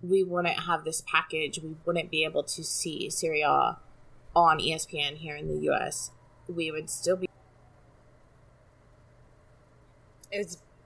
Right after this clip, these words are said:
Speaker 2: yeah.
Speaker 1: maybe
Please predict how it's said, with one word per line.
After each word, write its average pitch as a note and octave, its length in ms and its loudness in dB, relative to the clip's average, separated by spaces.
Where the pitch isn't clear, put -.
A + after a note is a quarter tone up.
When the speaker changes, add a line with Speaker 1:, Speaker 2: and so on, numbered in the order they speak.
Speaker 2:
yeah. D#3+ 260 6
Speaker 1:
maybe E3+ 380 -12